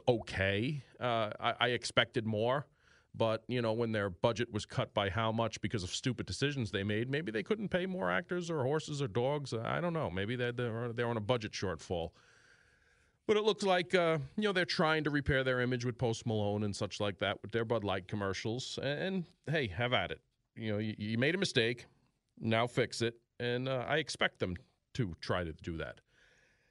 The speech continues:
Um, but other than that, no commercials really. I mean, silly movies that I, I don't think I wanna see any of them.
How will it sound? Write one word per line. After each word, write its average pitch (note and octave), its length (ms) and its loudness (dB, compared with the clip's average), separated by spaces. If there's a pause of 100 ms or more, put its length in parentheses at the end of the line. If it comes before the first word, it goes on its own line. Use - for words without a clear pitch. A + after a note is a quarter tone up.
(240)
Um, C#3+ 540 0 (140)
but F3+ 100 2 (140)
other B3 200 4
than F3 280 2
that, D#3 340 2
no D3+ 180 2
commercials F3 760 -2
really. D#3 640 0
I C#3+ 80 4
mean, C#3+ 380 0
silly G#3+ 340 0
movies B2+ 560 2
that G#2+ 260 2
I, A2 280 2
I - 20 4
don't B2 160 2
think - 320 -4
I A2 120 2
wanna A2+ 200 0
see G2+ 240 -2
any B2 200 2
of F2 100 -2
them. G#2 240 -2